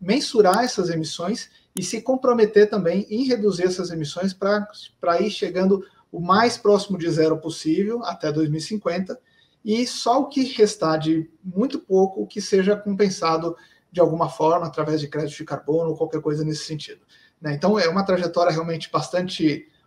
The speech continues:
longa, mas que tem um período inicial muito forte e muito importante pra que esse, esse movimento todo de esco-, de descarbonização comece a acontecer. Então,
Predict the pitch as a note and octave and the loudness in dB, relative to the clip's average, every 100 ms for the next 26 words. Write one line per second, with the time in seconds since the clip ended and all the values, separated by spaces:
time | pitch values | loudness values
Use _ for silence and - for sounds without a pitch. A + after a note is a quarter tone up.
0 | - E3 E3+ F3 G3 B3+ - _ _ - | -4 4 4 6 6 4 0 _ _ 0
1 | F#3+ G3+ G3+ B3+ C4 B3+ G#3+ F#3 F#3 F3+ | 0 2 -2 0 0 4 4 6 4 4
2 | E3 G3 A#3+ G3 - F3+ G#3+ F3 D#3+ G#3 | 0 0 0 -2 0 2 2 2 2 0
3 | C#4+ A#3+ - D#3+ E3 F3+ - G#3 - F#3 | 0 -8 0 2 4 0 -4 -8 -8 -6
4 | F#3 A#3+ C#4 G#3+ F3 - G3+ G3+ - B2+ | -2 0 -2 -4 -4 -2 -2 -2 -6 -12
5 | - _ _ _ - F3 F3 G3+ G#3 - | -18 _ _ _ -2 -2 4 6 6 4
6 | - G#3 F#3+ F#3 - F#3+ F#3 G3+ A#3+ - | -4 -2 -2 -4 0 0 2 2 0 0
7 | G#3+ G3+ F#3+ - F#3+ - - E3 D#3+ D#3 | 0 2 -2 -2 -2 -2 -10 -4 -2 -2
8 | D#3 - E3+ D#3 D#3+ D#3 G3+ G3+ A#3+ G3 | -6 -4 -4 -4 -4 -4 -6 -2 0 0
9 | G3+ G3+ G3+ G#3 G3 A3 - B2+ - _ | 0 0 -2 -2 0 0 0 -6 -8 _
10 | _ _ _ F3 F3 | _ _ _ -8 -6